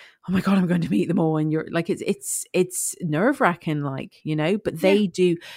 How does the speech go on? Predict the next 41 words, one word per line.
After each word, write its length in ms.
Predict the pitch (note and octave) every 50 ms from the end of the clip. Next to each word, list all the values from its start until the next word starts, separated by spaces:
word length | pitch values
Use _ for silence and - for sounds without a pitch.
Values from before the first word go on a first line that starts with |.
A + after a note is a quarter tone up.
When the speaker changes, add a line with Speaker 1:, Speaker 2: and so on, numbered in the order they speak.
| - _ -
Speaker 1:
like, 180 | F3 - D#3+
the 80 | E3+ F3
mother, 720 | F3 F3 F3 F#3 G#3+ C4+ D4+ - F#3 - - - - - _ _ _ -
I 60 | G3 G#3+
mean, 180 | A3+ A#3+ A3 A3+
she 280 | - - - C#4+ D#4 C#4+
knows, 540 | G#3 E3 C3 - - - - - - - _ _
she 300 | - - - B3+ B3+ B3
knows 420 | A3 F#3+ E3 D3+ C#3 B2+ B2+ - -
that 160 | - - -
he 420 | D3 - - E3 D3+ C#3+ C#3 B2 -
isn't 220 | - D#3 - C3 -
into 320 | C3 C#3 - C#3 - -
it. 160 | - - - - _ _ -
Like, 180 | F3+ E3+ E3 F3
she 200 | - - A#3+ A3+
can 160 | - G#3+ G3
tell 240 | - - F3 D3+ D3+
straight 320 | - - - D#3 D#3+ D3+ -
off 180 | C3 C3 - -
that 120 | - -
this 160 | C#3+ D3 - -
is 100 | D3 D3+
not 140 | C#3 -
the 60 | - C3+
girl 180 | - C3+ C3 C3
for 140 | - - C#3+
him, 160 | C#3+ - - -
especially 340 | - - - F3+ F#3 C4+ C4+
Speaker 2:
Yeah, 40 | C4
but 120 | C4+ -
Speaker 1:
when 0 |
Speaker 2:
then 340 | D4 C#4+ C#4+ C#4 C4+ C4 - _ _ _ _ _ _ -
I 120 | - A#3
think 240 | - D4+ C#4 B3 A#3
the 60 | A#3
thing 280 | A3+ - - C4+ B3+ B3
is 320 | B3 G#3 F3+ F3 F3+ -
they're 140 | - G3+ F#3+
going 400 | F3+ - G3 G3 G3+ G3+ G3+ G3
by, 480 | F#3+ - F3+ F3 F3+ F#3 F#3 F#3+ F#3